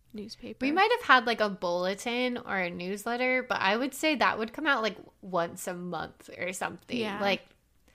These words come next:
Speaker 2: though Paris does seem to say that the Franklin has been around for a hundred years, so I think we're supposed to believe this is some kind of, like, quality sort of news publication in a way.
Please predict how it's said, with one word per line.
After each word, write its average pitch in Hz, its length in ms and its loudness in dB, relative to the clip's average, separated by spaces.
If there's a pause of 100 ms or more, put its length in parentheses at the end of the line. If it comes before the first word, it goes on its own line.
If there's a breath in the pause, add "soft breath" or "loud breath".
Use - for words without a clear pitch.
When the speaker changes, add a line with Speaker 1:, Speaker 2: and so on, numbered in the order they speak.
(360 loud breath)
Speaker 2:
though 269 240 6
Paris 285 500 6
does 214 320 4
seem 208 280 -2
to 208 120 -6
say 190 380 0
that 185 440 2
the 208 100 -4
Franklin 190 420 0
has 190 220 -6
been 175 140 -2
around 175 420 -2
for 185 100 -6
a - 160 -2
hundred 175 400 -6
years, 175 500 -4
so 190 140 -2
I 175 120 -2
think 214 240 -4
we're 202 140 -2
supposed 190 500 -6
to 190 80 -4
believe 170 500 -2
this 180 200 -8
is 185 100 -12
some 170 280 -6
kind 175 260 -4
of, 170 200 -4
like, 170 320 -4 (1120 soft breath)
quality 202 580 4
sort 196 320 2
of 185 220 0 (100)
news 220 360 0
publication 349 680 2
in 330 120 4
a 339 80 6
way. 330 260 6